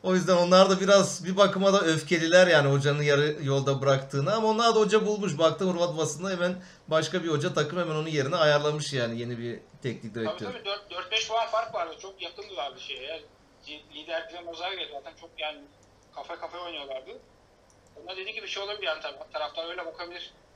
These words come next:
Speaker 2: Sonuçta yarı yolda bırakmış gibi görünüyor. Zaten bu şeyi konuşuyordu Sabri abi. Ludogorets'in bir ayda falan konuşuyorduk. Yani yönetimle ilgili bir işte Zdravko Zdravkov getirdiler kaleci antrenör olarak. Bunu getirdiler.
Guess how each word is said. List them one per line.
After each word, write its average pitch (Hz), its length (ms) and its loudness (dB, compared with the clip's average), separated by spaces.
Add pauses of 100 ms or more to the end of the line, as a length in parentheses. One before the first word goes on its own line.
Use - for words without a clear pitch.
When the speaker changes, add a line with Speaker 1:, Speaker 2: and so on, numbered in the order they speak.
Speaker 2:
Sonuçta 131 340 -18
yarı 160 180 -8
yolda 156 260 -14
bırakmış 160 400 -10
gibi 147 200 -20
görünüyor. - 320 -20 (1120)
Zaten 277 420 -4 (240)
bu 254 60 -12
şeyi 254 220 -8
konuşuyordu 247 440 -12
Sabri 190 280 -10
abi. 185 180 -12
Ludogorets'in 190 560 -12 (260)
bir 196 100 -4
ayda 143 240 -6
falan 180 240 -12
konuşuyorduk. 180 440 -14
Yani 151 240 -14
yönetimle 156 360 -12
ilgili 151 320 -14
bir 160 60 -10
işte 160 280 -14 (360)
Zdravko 185 260 -12
Zdravkov 175 420 -10
getirdiler 147 420 -12
kaleci 139 300 -18 (220)
antrenör 139 300 -12
olarak. 131 400 -20
Bunu 175 180 -18
getirdiler. 160 540 -12